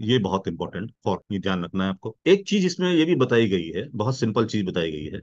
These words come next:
कोई भी ग्रह जब लगन में गोचर वश जाता है, मान लिया शनि है, बुध है, मंगल है, आपने एक तरफ डी वन चार्ट बनाया हुआ है, एक तरफ आपकी गोचर कुंडली बनी हुई है, लगन के हिसाब से ही बनी है, जो डी वन में लगन है उसके हिसाब से ही आपकी गोचर कुंडली बनी। तो किसी भी भाव का स्वामी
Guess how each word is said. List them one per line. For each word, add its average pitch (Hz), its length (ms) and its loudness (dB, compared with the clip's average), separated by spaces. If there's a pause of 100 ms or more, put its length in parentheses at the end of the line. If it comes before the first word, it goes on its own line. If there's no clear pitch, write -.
कोई 151 300 6
भी 190 200 2
ग्रह 127 320 4
जब 135 240 0
लगन 113 300 2
में 160 180 -2
गोचर 120 320 0
वश 123 240 0
जाता 85 280 -8
है, 78 120 -20
मान 110 180 -2
लिया 107 140 2
शनि 98 320 -4
है, 82 240 -8
बुध 98 340 0
है, 85 240 -10
मंगल 95 400 -4
है, 78 140 -10 (140)
आपने 135 420 4
एक 135 120 4
तरफ 131 220 2
डी 113 120 2
वन 120 160 0
चार्ट 107 240 2
बनाया 90 260 -6
हुआ 90 260 -4
है, 98 160 0
एक 101 220 -2
तरफ 107 200 -2
आपकी 95 260 -4
गोचर 92 280 -2
कुंडली 85 300 -6
बनी 85 180 -6
हुई 85 180 -6
है, 98 140 0
लगन 131 320 4
के 110 100 4
हिसाब 95 240 0
से - 140 -8
ही 82 60 -6
बनी 78 160 -10
है, 87 80 -14
जो 95 120 -6
डी 92 160 -4
वन 113 140 0
में 120 140 2
लगन 104 280 2
है 104 160 -2 (420)
उसके 135 260 2
हिसाब 113 280 4
से - 120 -4
ही 131 80 -2
आपकी 110 240 -2
गोचर 95 260 0
कुंडली 85 280 -6
बनी। 76 180 -14
तो 131 80 -2
किसी 135 260 2
भी 196 140 2
भाव 127 280 2
का 131 80 4
स्वामी 92 420 0